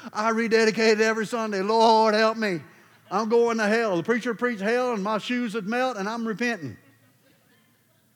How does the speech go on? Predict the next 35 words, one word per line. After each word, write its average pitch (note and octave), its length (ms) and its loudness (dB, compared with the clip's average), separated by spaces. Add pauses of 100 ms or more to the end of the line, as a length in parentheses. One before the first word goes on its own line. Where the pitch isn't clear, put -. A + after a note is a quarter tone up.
(360)
But C4 100 2
I C#4 100 0
was C4 120 -2
already C#4 380 0
a D4+ 80 -2
child A3 320 -4
of A3 60 -6
God, C#4+ 540 -2 (1400)
but F3 140 -2
I A#3+ 140 0
wasn't A#3 440 -4
mature. A3 680 -4 (2000)
The A2+ 80 -20
Bible C#3+ 240 -6
says G3 380 -6
we D3+ 100 -4
start, F3 320 -8
if C#3+ 220 -12
you, B2+ 180 -16 (380)
you E3+ 160 -8
can D#3 180 -8
be C#3 140 -6
perfect, F#3 540 -10 (120)
when D#3 140 -10
it D3 60 -14
says C3+ 180 -12
perfect, G3 340 -12
mature. G#3 680 -12 (760)
I - 60 -8
had B3 140 -6
to G#3+ 60 -8
learn B3 240 -8
how A#3+ 140 -6
to G#3+ 60 -6
mature. E3 540 -6